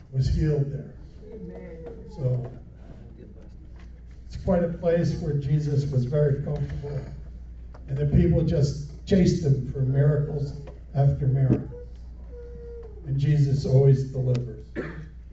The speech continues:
So if you have your Bibles, turn with me to Mark chapter five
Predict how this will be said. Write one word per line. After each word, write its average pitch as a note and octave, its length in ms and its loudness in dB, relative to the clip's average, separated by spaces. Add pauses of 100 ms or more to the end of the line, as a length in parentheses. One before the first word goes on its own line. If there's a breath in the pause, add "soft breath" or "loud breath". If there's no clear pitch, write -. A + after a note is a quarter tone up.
(300)
So G#3 100 2
if F3+ 140 4
you F#3+ 60 8
have G3 160 8
your F#3+ 180 8
Bibles, F3+ 520 2
turn E3+ 300 2
with D3 180 0
me E3+ 140 2
to D#3 80 0
Mark D3+ 460 0 (920)
chapter E3 420 2
five D#3+ 520 -2